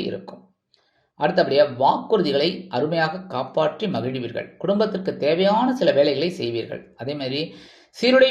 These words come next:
பணியாளர்களாகிய காவல், இராணுவம், தீயணைப்புத்துறை, மருத்துவத்துறையில் வேலை பார்க்கும் நண்பர்களுக்கு எதிர்பார்க்கும் இடமாற்றம், பதவி மாற்றம், பதவி உயர்வு, சம்பள உயர்வு கண்டிப்பாக அருமையாக வந்து சேரும்.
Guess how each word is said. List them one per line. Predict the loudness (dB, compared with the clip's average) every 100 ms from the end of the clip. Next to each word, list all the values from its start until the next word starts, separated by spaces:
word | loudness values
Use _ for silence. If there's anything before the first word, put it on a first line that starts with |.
| 2
பணியாளர்களாகிய | 0 4 6 6 6 6 4 2
காவல், | 2 4 6 6
இராணுவம், | 6 4 4 2 2
தீயணைப்புத்துறை, | 2 2 2 0 2 2
மருத்துவத்துறையில் | 2 2 4 4 4 4 4
வேலை | 4 4
பார்க்கும் | 4 2 0
நண்பர்களுக்கு | 2 4 4 2 2
எதிர்பார்க்கும் | 4 4 4 2 0 2
இடமாற்றம், | 4 4 2 -2
பதவி | 2 4 4
மாற்றம், | 4 2 0 0
பதவி | 2 4
உயர்வு, | 6 4 4
சம்பள | 2 4 6
உயர்வு | 6 2 0
கண்டிப்பாக | -2 -2 0 2 4 4
அருமையாக | 2 2 2 2
வந்து | -4 -8
சேரும். | -12 -14